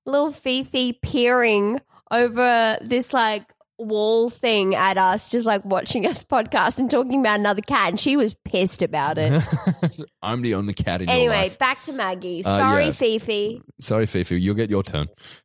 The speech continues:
Speaker 2: Um, so Maggie, um, not a fan of other cats. She wants to be the only lady in your life. Um,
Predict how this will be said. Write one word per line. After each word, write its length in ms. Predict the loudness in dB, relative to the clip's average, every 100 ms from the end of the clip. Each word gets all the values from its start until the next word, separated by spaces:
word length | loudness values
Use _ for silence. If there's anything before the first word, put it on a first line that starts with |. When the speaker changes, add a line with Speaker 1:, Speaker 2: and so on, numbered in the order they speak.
| -4
Speaker 2:
Um, 180 | -2 -2
so 120 | -2
Maggie, 640 | 0 0 2 0 0 -2
um, 440 | -2 0 0 -2 -6 -14 -14
not 260 | -4 0 0
a 40 |
fan 300 | -2 -4 -2
of 80 | 0
other 160 | -2 -2
cats. 460 | -2 -2 -2 -4 -4
She 300 | -2 0 2
wants 240 | 0 -2
to 80 | -2
be 80 | -2
the 140 | -2 -2
only 240 | -2 0
lady 320 | 0 0 0
in 80 | 0
your 120 | 0
life. 360 | 0 0 -2 -10 _ _ _ _
Um, 420 | -4 0 0 -2